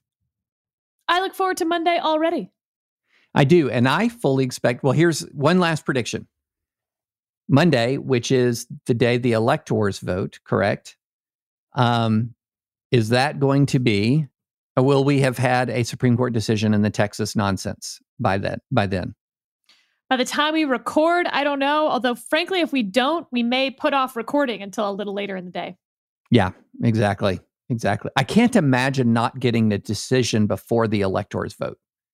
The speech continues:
Speaker 1: Oh, no. I, it'll definitely be by the fourteenth. It just, like we saw with the Safe Harbor Day, it could be four thirty on the fourteenth.
Speaker 2: Right. Right. Exactly. All righty. Well, lots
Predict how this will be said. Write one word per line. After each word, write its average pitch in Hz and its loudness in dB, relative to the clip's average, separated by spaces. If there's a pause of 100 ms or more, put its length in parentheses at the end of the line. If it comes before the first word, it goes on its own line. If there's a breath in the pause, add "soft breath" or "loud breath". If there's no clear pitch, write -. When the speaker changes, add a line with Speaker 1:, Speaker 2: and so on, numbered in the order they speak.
(160)
Speaker 1:
Oh, 311 2
no. 202 -6
I, - -2 (240 loud breath)
it'll 370 0
definitely 370 -2
be 285 0
by 247 -2
the 226 -6
fourteenth. 220 -4 (120)
It 226 -4
just, - -6
like 277 0
we 262 -2
saw 240 0
with 233 -4
the 214 -12
Safe 214 -4
Harbor 226 -2
Day, 269 -2 (440)
it 247 -4
could 240 0
be 233 -2
four 220 -4
thirty 254 -2
on 165 -12
the 175 -16
fourteenth. - -18 (640)
Speaker 2:
Right. 95 2 (500)
Right. - -4 (220)
Exactly. 101 -4 (840 loud breath)
All 175 4
righty. 123 2 (260 loud breath)
Well, 131 0 (600 loud breath)
lots 123 0